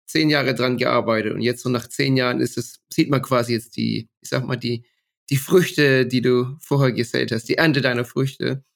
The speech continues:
ähm, ist dann quasi die Qualität, die du jetzt hast. Aber wie, wie war's denn so dazwischen noch? Ähm, war dann Struggle, war wahrscheinlich nicht so viel Zuschauer. Wie war denn die Zeit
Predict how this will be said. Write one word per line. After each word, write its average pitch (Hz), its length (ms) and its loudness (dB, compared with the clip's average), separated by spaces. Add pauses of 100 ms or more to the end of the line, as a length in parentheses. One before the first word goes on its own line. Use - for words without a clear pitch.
(420)
ähm, 127 180 0
ist 135 160 -2
dann 127 100 0
quasi 123 280 0
die 120 80 -4
Qualität, 117 480 -2
die 107 80 -4
du 107 60 -4
jetzt 107 320 -2
hast. - 400 -8
Aber 113 280 -2
wie, 113 240 0 (400)
wie 123 100 0
war's 160 180 4
denn 170 80 2
so 160 100 0
dazwischen 151 600 0
noch? 113 440 -4
Ähm, 113 560 0 (420)
war 117 180 -2
dann 113 260 -2 (240)
Struggle, 139 760 0
war 120 120 0
wahrscheinlich 117 300 -2
nicht 131 140 -4
so 127 80 -6
viel 117 160 -8
Zuschauer. 135 1200 -2
Wie 117 140 0
war 120 120 2
denn 117 80 -2
die 113 120 -4
Zeit 113 460 -4